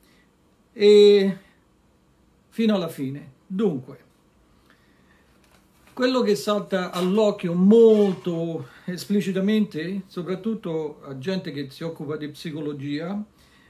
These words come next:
è le omissioni deliberate che, se lette insieme all'interno del video, raccontano delle visioni comuniste che i creatori hanno in mente. Nel video che io ho pubblicato ho messo tre fotografie.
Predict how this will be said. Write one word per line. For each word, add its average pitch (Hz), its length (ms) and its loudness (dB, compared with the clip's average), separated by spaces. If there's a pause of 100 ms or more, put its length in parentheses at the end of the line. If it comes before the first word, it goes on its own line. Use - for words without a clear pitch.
(320)
è 202 180 0
le 214 80 4
omissioni 233 680 0
deliberate 196 1200 0
che, 196 180 0
se 202 200 -2
lette 240 400 -2
insieme 190 400 -2
all'interno 185 460 -4
del 196 180 -2
video, 208 280 0
raccontano 208 680 -2
delle 226 300 0
visioni 226 380 -2
comuniste 208 680 -2 (500)
che - 140 -4
i 247 80 0
creatori 226 540 -2
hanno 185 180 -2
in 175 80 -4
mente. 151 600 -4 (1120)
Nel 220 200 2
video 247 280 2
che 208 80 6
io 180 220 0 (340)
ho 185 300 -10
pubblicato 165 560 -6
ho - 20 -8
messo 180 500 -8
tre 208 640 2 (440)
fotografie. 170 960 -4